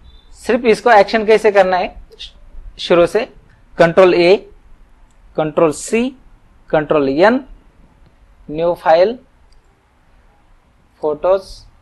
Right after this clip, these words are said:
landscape, four by six, okay, control V, मूव्स टूल, अल्टर, कंट्रोल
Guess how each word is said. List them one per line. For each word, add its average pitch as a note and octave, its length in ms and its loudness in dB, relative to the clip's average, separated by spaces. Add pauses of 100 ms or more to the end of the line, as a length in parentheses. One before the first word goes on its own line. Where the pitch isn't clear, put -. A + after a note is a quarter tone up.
landscape, E3+ 600 -4 (960)
four D#3+ 180 -2
by D#3+ 180 -2
six, - 520 -10 (500)
okay, G3+ 280 -4 (880)
control D#3 420 -6
V, G#3 200 0 (1500)
मूव्स F3 400 -6
टूल, A3 320 2 (4000)
अल्टर, D3 380 0 (2750)
कंट्रोल E3 380 -4